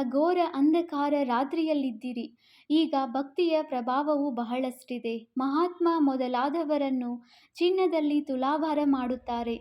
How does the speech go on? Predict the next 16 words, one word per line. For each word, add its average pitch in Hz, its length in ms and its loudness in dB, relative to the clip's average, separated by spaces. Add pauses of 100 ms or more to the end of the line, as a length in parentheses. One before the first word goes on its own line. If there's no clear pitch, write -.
(120)
ಏಕೆಂದರೆ 240 680 -2
ಶಾಸ್ತ್ರಗಳ 294 720 -2 (500)
ವಿದ್ವಾಂಸರಾಗಿದ್ದಾರೆ. 262 1300 0 (140)
ಅವರಿಗೆ 311 480 0 (120)
ಏಕೆ 349 320 -2
ಇಷ್ಟೊಂದು 311 500 -2
ಪ್ರಭಾವವಿದೆ? 285 840 -2 (500)
ಇದನ್ನು 339 460 4
ತಂದೆಯು 277 560 2
ತಿಳಿಸಿದ್ದಾರೆ. 240 800 -6 (180)
ವೃಕ್ಷದಲ್ಲಿ 311 760 0
ಹೊಸ 254 300 -6
ಹೊಸ 349 200 0 (180)
ಎಲೆಗಳು 269 520 0
ಬಂದಾಗ 240 540 -4 (500)
ಸತೋಪ್ರಧಾನವಾಗಿರುತ್ತದೆಯೋ 254 1900 0